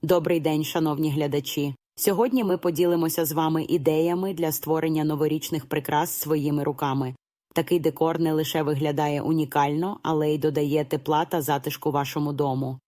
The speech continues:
Почнімо. Перний. Прикраси з паперу. Паперові вироби —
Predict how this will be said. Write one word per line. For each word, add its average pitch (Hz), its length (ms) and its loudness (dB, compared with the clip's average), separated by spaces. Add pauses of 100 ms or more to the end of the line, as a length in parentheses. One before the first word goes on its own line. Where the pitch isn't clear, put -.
(160)
Почнімо. 139 640 -2 (640)
Перний. 151 540 0 (300)
Прикраси 170 540 0
з 160 80 -6
паперу. 160 460 0
Паперові 160 560 0
вироби — 165 560 0